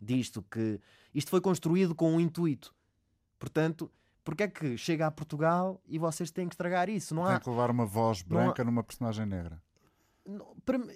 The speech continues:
Speaker 1: eh, lá está, esse não é o problema. E eu compreendo as pessoas nesse, nesse, nesse aspecto. Agora a questão é, é, é a herança cultural, é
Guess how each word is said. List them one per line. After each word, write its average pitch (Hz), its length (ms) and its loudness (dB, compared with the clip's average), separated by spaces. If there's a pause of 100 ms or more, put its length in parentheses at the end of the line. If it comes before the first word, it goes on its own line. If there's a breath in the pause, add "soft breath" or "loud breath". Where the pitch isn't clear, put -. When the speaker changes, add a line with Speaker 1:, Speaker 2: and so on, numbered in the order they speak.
Speaker 1:
eh, 196 140 -2
lá 190 140 4
está, 175 240 0
esse 208 240 2
não 233 80 6
é 240 40 8
o 226 80 6
problema. 190 680 4
E 202 100 0
eu 233 100 4
compreendo 175 500 2
as 175 80 -2
pessoas 190 300 0
nesse, 196 340 0
nesse, 185 340 -2
nesse 175 260 -2
aspecto. 175 440 0
Agora 190 220 6
a - 40 4
questão 214 400 0
é, 175 100 4
é, 156 380 2
é 139 160 2
a 135 120 4
herança 180 340 2
cultural, 131 580 2 (320 loud breath)
é 135 380 0